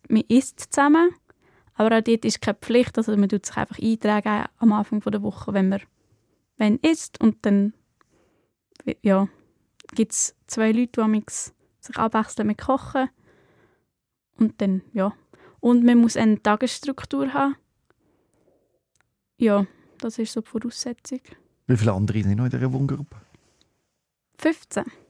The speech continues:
Speaker 2: Sind die cool, oder?
Speaker 1: Ganz unterschiedlich.
Speaker 2: Ja, ein paar schon, andere nicht. Aber es gibt's
Speaker 1: Ja.
Speaker 2: coole dort.
Speaker 1: Ja.
Speaker 2: Hast du da Freunde gefunden?
Speaker 1: Ja.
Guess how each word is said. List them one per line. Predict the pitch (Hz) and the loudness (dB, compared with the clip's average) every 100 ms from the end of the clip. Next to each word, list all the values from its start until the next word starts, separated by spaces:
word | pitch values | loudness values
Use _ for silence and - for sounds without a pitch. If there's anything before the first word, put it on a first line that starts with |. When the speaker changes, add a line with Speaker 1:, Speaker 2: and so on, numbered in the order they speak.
| _ | _
Speaker 2:
Sind | - 127 | -2 0
die | 131 - | 2 2
cool, | 170 120 | 2 0
oder? | 104 117 _ _ _ _ _ _ _ | -6 -10 _ _ _ _ _ _ _
Speaker 1:
Ganz | 214 226 - | -2 0 6
unterschiedlich. | 262 269 349 254 147 156 233 | 6 6 2 4 6 4 4
Speaker 2:
Ja, | 269 | 4
ein | 277 | 4
paar | - 151 170 | 6 4 6
schon, | 151 175 139 | 4 4 4
andere | 135 139 135 | 4 0 0
nicht. | 131 123 | 0 0
Aber | - 131 | 2 2
es | |
gibt's | - 247 233 | 2 2 2
Speaker 1:
Ja. | |
Speaker 2:
coole | 165 180 135 | 2 2 2
dort. | 104 104 - - | -2 -6 -10 2
Speaker 1:
Ja. | 302 240 208 214 | 4 6 4 -2
Speaker 2:
Hast | - | -6
du | 127 | -4
da | 131 | -2
Freunde | 123 120 123 | 0 -2 -2
gefunden? | - 110 98 240 | -4 -4 -4 -2
Speaker 1:
Ja. | 220 202 | 0 -2